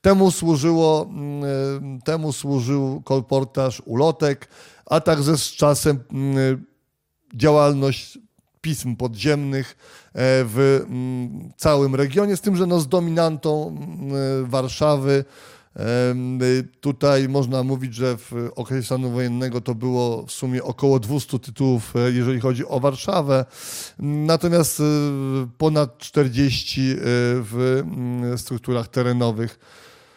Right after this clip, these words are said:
Solidarności podziemnej, mm,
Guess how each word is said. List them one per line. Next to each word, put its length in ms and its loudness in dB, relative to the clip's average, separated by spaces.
Solidarności 880 2
podziemnej, 840 2
mm, 420 -2